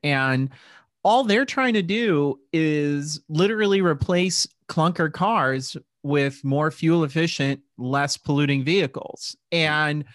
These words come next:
you know, they've had to also consider the nationalization of politics in their work now, because, you know, they're gonna work equally in rural red states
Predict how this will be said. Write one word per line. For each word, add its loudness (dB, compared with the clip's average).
you 4
know, 2
they've 2
had 0
to 2
also 2
consider 0
the -2
nationalization 2
of -4
politics 0
in 0
their 0
work -2
now, -4
because, 2
you 2
know, 2
they're 2
gonna 0
work 0
equally 0
in 0
rural 4
red 0
states -2